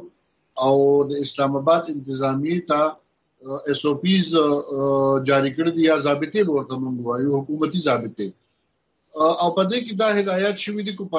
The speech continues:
راتلونکي کې، یعنې نن نه پس په اسلام آباد کې یو سړی بې درکه کېږي، نو د پولیس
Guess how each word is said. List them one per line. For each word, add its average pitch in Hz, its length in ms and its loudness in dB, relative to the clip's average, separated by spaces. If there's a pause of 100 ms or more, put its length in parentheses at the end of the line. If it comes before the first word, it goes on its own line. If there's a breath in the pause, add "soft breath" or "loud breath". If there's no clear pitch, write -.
راتلونکي 202 500 -2
کې، 156 160 -8
یعنې 147 180 -2 (100)
نن 208 220 0
نه 143 140 2
پس 139 160 0 (720)
په 147 80 -4 (100)
اسلام 160 300 0
آباد 196 300 2 (100)
کې 131 140 -8 (220)
یو 147 80 -6 (100)
سړی 175 280 0
بې 160 80 0 (120)
درکه 139 260 -4 (100)
کېږي، 180 400 -2
نو 135 140 -6
د 143 40 0 (120)
پولیس 185 300 -2